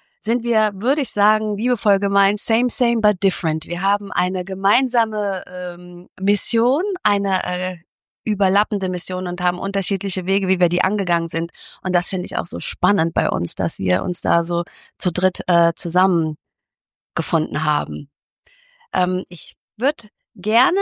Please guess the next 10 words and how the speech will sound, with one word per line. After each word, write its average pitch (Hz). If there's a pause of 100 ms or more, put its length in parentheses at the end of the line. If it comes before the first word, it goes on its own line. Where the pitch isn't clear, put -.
(140)
den 254
Frauen, 277
äh, 233 (120)
Katharina, 214
du 208
warst 320
ja 349
diejenige, 262
die, 233
ähm, 208